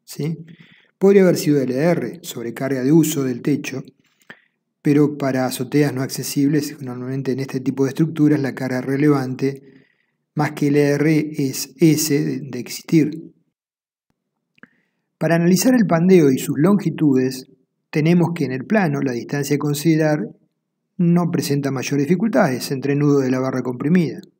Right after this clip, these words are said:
del cordón, ¿sí? Entre dos puntos de montantes o diagonales, esos nudos constituyen la longitud de pandeo en el plano. El tema está para el análisis del cor-, del cordón, del pandeo normal al plano,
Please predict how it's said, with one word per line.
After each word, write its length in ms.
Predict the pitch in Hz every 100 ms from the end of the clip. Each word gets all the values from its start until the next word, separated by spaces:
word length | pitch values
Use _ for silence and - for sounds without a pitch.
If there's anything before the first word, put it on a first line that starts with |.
| _
del 120 | 135
cordón, 360 | 127 123 117 - _ _ _ _
¿sí? 300 | - 180 180 - - _ _
Entre 240 | 135 127 135
dos 140 | 135
puntos 420 | 143 147 139 127
de 240 | 120 113 - _ _ _ _ -
montantes 560 | 135 139 175 160 131 127
o 20 |
diagonales, 640 | 131 151 185 196 233 208 - _ _ _ _ _ _ _ _ _ _ _ _ _ -
esos 300 | 151 165 156
nudos 320 | 185 180 202
constituyen 680 | 131 107 131 143 135 196 180
la 80 |
longitud 340 | 135 - 127 139
de 100 | 135
pandeo 280 | - 131 127
en 60 |
el 100 | 120
plano. 340 | - 110 104 - _ _ _ _ _ - - - _ _ _ _ _ _ _ _
El 160 | 170 160
tema 220 | 285 247
está 460 | 185 196 175 185 - - _ _ -
para 180 | 160 156
el 80 |
análisis 420 | 151 175 190 170 143
del 160 | 143
cor-, 380 | 143 139 143 196
del 260 | 123 120 113
cordón, 540 | 131 151 170 147 143
del 180 | 131 -
pandeo 460 | 131 135 147 151
normal 480 | 139 127 123 202 196
al 160 | 123 120
plano, 500 | 151 127 123 143